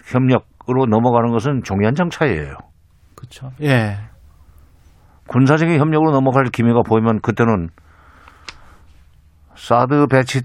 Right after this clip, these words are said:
Speaker 1: 때 못지않은
Speaker 2: 어휴.
Speaker 1: 보복을 할 가능성이 있죠.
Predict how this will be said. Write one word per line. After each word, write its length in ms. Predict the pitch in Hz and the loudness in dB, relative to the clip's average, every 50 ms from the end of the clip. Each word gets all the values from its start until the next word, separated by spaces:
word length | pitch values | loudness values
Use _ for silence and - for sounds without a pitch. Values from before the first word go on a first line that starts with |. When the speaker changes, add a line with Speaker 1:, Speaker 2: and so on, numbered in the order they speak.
| - | -2
Speaker 1:
때 800 | - 143 139 131 131 127 127 127 127 123 123 123 123 123 123 120 | 0 0 2 2 2 2 2 2 0 0 0 2 2 2 0 0
못지않은 880 | 107 104 110 107 - - 120 113 107 110 120 117 113 110 107 101 92 92 - _ _ - _ _ | 0 0 0 0 0 0 2 2 2 2 2 0 0 -2 -4 -6 -8 -12 -18 _ _ -20 _ _
Speaker 2:
어휴. 160 | - 139 131 101 - - - | -6 -6 -6 -6 -8 -8 -6
Speaker 1:
보복을 340 | 92 92 92 95 98 87 87 | -4 -4 -2 -2 -2 0 -2
할 80 | 95 | -2
가능성이 480 | - - - 87 80 - - 90 85 78 | -4 -4 -6 -8 -6 -6 -6 -6 -6 -6
있죠. 320 | 73 - - - - - | -8 -10 -14 -14 -16 -16